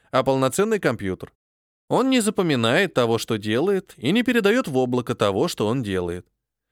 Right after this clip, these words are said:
Но делает он это хорошо. Так что же он делает?" "Ну? Так что же он делает?" —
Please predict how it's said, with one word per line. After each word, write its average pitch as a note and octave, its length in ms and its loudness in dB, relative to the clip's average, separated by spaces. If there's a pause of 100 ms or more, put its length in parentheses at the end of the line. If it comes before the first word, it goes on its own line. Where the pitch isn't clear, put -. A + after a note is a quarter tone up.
(200)
Но D3 140 2
делает D#3 420 2
он A#2+ 120 0
это E3+ 140 0
хорошо. A2+ 540 -2 (800)
Так F3+ 160 -2
что C4+ 220 0
же A#3+ 120 0
он A#3 160 0
делает?" F2+ 480 -2 (1200)
"Ну? C#3+ 460 2 (760)
Так G#3+ 200 0
что C#4 300 2
же D3+ 120 0
он A#2 160 0
делает?" — A#2+ 440 -2